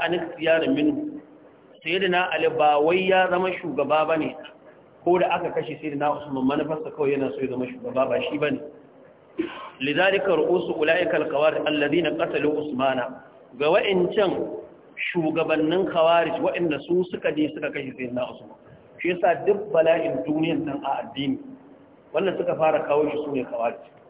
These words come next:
Daga nan ne duk wata kungiya ta bid'a sai ta biyo bayan su. Mu'tazila da bala'i da wane ne da wane ne sannan sai suka biyo wa, sai suka biyo ba. Amma su ne farko su suka fara. Shi yasa kar kai mamaki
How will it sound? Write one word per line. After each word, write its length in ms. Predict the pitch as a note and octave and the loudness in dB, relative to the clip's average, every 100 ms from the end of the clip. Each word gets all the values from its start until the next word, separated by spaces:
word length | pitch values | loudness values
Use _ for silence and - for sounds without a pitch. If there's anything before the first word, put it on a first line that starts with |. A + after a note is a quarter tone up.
| - - - - - - - - - - | -20 -20 -20 -20 -20 -20 -20 -20 -20 -6
Daga 220 | D3 D3 | -2 0
nan 200 | D3+ F3+ F3+ | 0 0 -2
ne 100 | D3+ - | -4 -2
duk 180 | G3 G3 | 0 4
wata 240 | G3 F#3+ G3 | 4 4 0
kungiya 560 | - F#3+ F#3 D#3+ D3+ | -2 -2 2 4 4
ta 80 | D#3 | 2
bid'a 340 | D3+ D#3+ C#3 A#2 - - | 0 0 0 -4 -12 -12
sai 120 | C#3 C3 | -8 -6
ta 80 | |
biyo 240 | B2+ C3 B2+ | -2 0 2
bayan 260 | B2+ C3 B2 | 2 2 -2
su. 80 | - - - - - - - - | -12 -18 -20 -20 -20 -20 -20 -8
Mu'tazila 720 | B2+ B2 B2 D#3+ D3 D3+ D#3 D3+ | -6 -4 -4 -2 0 4 4 2
da 100 | C3 | 0
bala'i 500 | B2 C#3+ D#3 D#3 C3 | 2 2 2 0 0
da 100 | B2 | 2
wane 360 | B2+ B2 D#3+ | 2 2 0
ne 140 | D#3+ C3 | 0 0
da 80 | B2+ | 2
wane 240 | B2+ C#3 | 2 2
ne 140 | D3 C#3 | -2 -2
sannan 240 | C3+ C#3+ | -2 -2
sai 120 | D#3 | -4
suka 180 | D#3 D#3 | -6 -6
biyo 200 | C3 C#3 | 0 2
wa, 140 | C#3 A2+ - - - - - - - - - | 2 -2 -6 -14 -18 -20 -20 -20 -20 -14 -10
sai 120 | D3+ | -8
suka 200 | E3 D3 | -8 -8
biyo 180 | A#2+ A#2+ | -6 -2
ba. 140 | B2+ | -2
Amma 180 | B2+ E3+ | -2 -4
su 120 | - A3+ | -4 -4
ne 140 | D#3+ E3 | -4 -2
farko 300 | G#3 G3+ F3+ | -2 -2 -2
su 120 | G3 | -4
suka 180 | G3 C#3+ | -4 -4
fara. 260 | B2+ B2 - - - - - - | -2 -2 -4 -16 -20 -20 -20 -10
Shi 100 | - | -2
yasa 240 | F3+ F3 D#3+ | 0 0 2
kar 180 | G3 G#3+ | 0 0
kai 140 | G3+ | 0
mamaki 520 | D#3+ D3 D3+ D#3+ - | 2 0 0 -2 -4